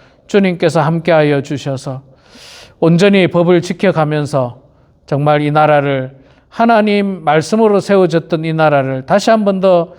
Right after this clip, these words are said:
어, 위대하게 세워나갈 수 있도록 하나님 축복하여 주시옵소서. 아버지 하나님, 우리의 조국도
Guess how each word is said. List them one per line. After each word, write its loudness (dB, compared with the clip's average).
어, -2
위대하게 2
세워나갈 0
수 -16
있도록 -14
하나님 -4
축복하여 0
주시옵소서. -6
아버지 2
하나님, 0
우리의 0
조국도 -2